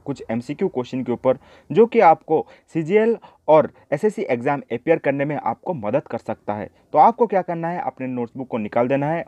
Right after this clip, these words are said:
और इनमें से जो भी क्वेश्चन आपको इंपॉर्टेंट लग रहा है, उसको अपने कॉपी में लिख देना है, ताकि ये आपको एग्जाम के दौरान मदद कर सके। तो चलिए फ्रेंड, शुरू करते हैं आज का वीडियो पहले क्वेश्चन के साथ। पहला क्वेश्चन है,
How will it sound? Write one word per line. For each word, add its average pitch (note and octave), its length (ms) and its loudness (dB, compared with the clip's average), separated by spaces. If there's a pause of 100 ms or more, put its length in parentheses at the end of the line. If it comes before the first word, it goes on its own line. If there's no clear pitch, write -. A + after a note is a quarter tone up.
और E3+ 140 4
इनमें F3 260 2
से A#3+ 120 -4
जो G3 160 2
भी G3 80 -4
क्वेश्चन E3 320 -4
आपको D3 260 0
इंपॉर्टेंट D3 400 -2
लग C#3+ 100 4
रहा D3+ 120 4
है, C3 100 0 (280)
उसको - 200 -2
अपने D3+ 220 -2
कॉपी A#2+ 240 -6
में D#3 180 -4
लिख C#3 180 -2
देना A#2 300 -2
है, G#2+ 100 -10 (300)
ताकि F#3 240 0
ये B3 140 2
आपको F3 320 2
एग्जाम C#3+ 360 -2
के C#3+ 100 -4
दौरान C3 380 -2
मदद A2+ 260 -2 (100)
कर A#2 100 0
सके। F#2+ 360 -12
तो - 300 -14
चलिए G3 260 2
फ्रेंड, G3 260 -4
शुरू C#3 180 -10
करते B2+ 320 -6
हैं B2+ 180 -10
आज C3 200 -4
का C#3+ 80 -4
वीडियो C3+ 240 -6
पहले A2 360 -4
क्वेश्चन G#2+ 340 -10
के - 120 -8
साथ। - 200 -4 (380)
पहला G3 180 6
क्वेश्चन G3+ 340 -4
है, G#3 120 -4